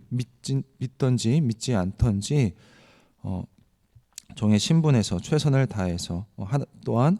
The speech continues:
이 하나님을 위하여서 그리고 사람을 위하여서 섬기라고 한 것처럼 하나님 오늘날 우리 모든 성도들도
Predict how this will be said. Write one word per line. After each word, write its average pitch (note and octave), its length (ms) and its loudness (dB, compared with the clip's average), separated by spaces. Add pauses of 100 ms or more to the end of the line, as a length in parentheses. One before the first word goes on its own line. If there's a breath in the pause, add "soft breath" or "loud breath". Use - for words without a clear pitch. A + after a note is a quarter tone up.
(340 loud breath)
이 G#2 60 -6
하나님을 C#3+ 580 4
위하여서 G#2 800 0 (280 soft breath)
그리고 F#2+ 160 -8
사람을 C3 460 2
위하여서 A2 520 2
섬기라고 C3+ 600 0
한 B2 160 0
것처럼 A2 560 -2 (380 loud breath)
하나님 C3 320 2
오늘날 B2 480 4
우리 B2 460 2 (340 loud breath)
모든 A#2 320 2
성도들도 B2 1500 0